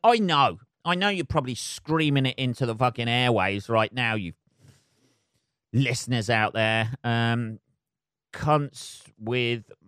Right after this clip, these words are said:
man buns. Uh, called. What are they called? Man bun. Cunt bun. <laughs> A type of hairstyle for a man where they usually have long hair on top.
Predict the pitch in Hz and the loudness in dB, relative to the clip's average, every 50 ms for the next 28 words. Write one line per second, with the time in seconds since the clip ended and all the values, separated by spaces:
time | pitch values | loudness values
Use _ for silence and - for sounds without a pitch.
0 | 95 101 104 113 117 110 110 104 104 98 90 98 101 95 87 92 95 90 87 - | _ -10 -6 -4 -2 -2 -4 -4 -6 -6 -4 -2 -2 -2 -2 -4 -6 -8 -10 -14
1 | - - - _ _ _ _ _ _ _ _ _ _ _ _ _ _ - 98 101 | -20 -20 -20 _ _ _ _ _ _ _ _ _ _ _ _ _ _ -8 -6 -4
2 | 98 98 98 98 98 95 95 92 85 - - _ _ _ _ _ _ _ _ _ | -4 -2 -2 -4 -4 -4 -4 -6 -8 -10 -14 _ _ _ _ _ _ _ _ _
3 | _ _ _ _ - - - 110 104 95 90 87 85 82 - - - _ _ _ | _ _ _ _ -14 -8 -6 -6 -6 -8 -10 -14 -16 -20 -20 -20 -20 _ _ _
4 | _ _ _ _ _ _ _ _ _ _ _ _ _ _ _ _ _ _ _ _ | _ _ _ _ _ _ _ _ _ _ _ _ _ _ _ _ _ _ _ _
5 | _ _ _ _ _ _ _ _ _ _ _ _ _ _ - 123 123 123 120 117 | _ _ _ _ _ _ _ _ _ _ _ _ _ _ -6 -4 -2 -2 -2 -2
6 | 110 - - 131 131 131 135 123 - _ _ _ _ _ _ - 104 120 127 123 | -4 -2 -2 0 0 0 0 -2 -6 _ _ _ _ _ _ -10 -6 -4 -4 -2
7 | 117 113 95 - - 98 87 87 85 - _ _ _ _ _ _ _ _ _ - | -4 -4 -6 -6 -8 -8 -6 -8 -10 -12 _ _ _ _ _ _ _ _ _ 0
8 | 147 131 117 117 - _ - 101 92 92 95 - - - - - _ _ _ - | 0 2 2 0 -4 _ -8 -8 -6 -6 -6 -8 -10 -10 -12 -14 _ _ _ 2
9 | - - - - - - 220 185 - - _ - 220 156 - _ - 277 196 143 | 2 2 0 -2 0 2 2 2 2 0 _ 2 2 2 2 _ 0 0 0 2
10 | - 143 139 - 196 202 208 208 208 190 156 - 147 - - 208 202 190 160 170 | 2 0 0 0 -4 -6 -8 -8 -12 -10 -10 -10 -6 2 6 6 6 6 6 4
11 | 165 170 175 170 147 - 165 165 156 147 139 139 131 120 127 139 156 151 151 147 | 2 4 2 2 2 2 4 4 4 4 4 2 2 2 2 4 6 6 6 6
12 | 147 143 135 139 135 135 139 139 131 120 131 120 110 101 113 120 123 131 139 135 | 4 4 4 4 2 2 2 2 0 2 0 0 0 0 0 2 4 4 4 4
13 | 131 131 131 123 127 127 127 127 117 - - 147 131 117 - | 4 4 4 4 4 4 4 2 2 2 4 6 6 6 4